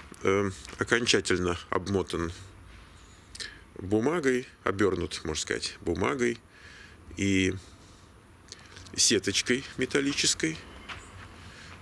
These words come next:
Вот. Здесь даже вот, смотрите-ка, приделали пока так, чисто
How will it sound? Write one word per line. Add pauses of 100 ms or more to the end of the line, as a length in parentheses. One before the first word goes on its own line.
(140)
Вот. (140)
Здесь
даже
вот, (120)
смотрите-ка, (1500)
приделали
пока
так,
чисто